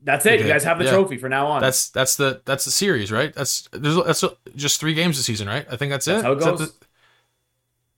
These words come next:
Speaker 2: is the Sens Leafs series this season done in December? Do, do the Sens and the Leafs not play each other again? Am I blanking?
Speaker 1: I don't know, but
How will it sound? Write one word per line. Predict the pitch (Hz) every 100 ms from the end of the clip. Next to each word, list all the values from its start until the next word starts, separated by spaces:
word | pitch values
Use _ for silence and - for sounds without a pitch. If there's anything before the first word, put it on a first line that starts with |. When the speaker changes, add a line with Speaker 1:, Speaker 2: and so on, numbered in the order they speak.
| _ _
Speaker 2:
is | 180 269
the |
Sens | 285 311 330 285 170
Leafs | 226 247
series | - - 175 240 202
this | 208
season | 208 208 214 135
done | 120 151 226 208 -
in | - 165 170
December? | 151 - 117 127 233 302 - _ _ _ _ _ _ _ _ _
Do, | 139
do | 151 160
the | 196
Sens | 220 269 254
and | 202
the |
Leafs | 202 220
not | 220 -
play | 143
each | 175
other | 240 262
again? | 262 277
Am | 127 143
I | 190
blanking? | 156 131 156 180 277 269 _ _ _ _ _ -
Speaker 1:
I | 117
don't | 104
know, | 101 95 -
but | 110 107 -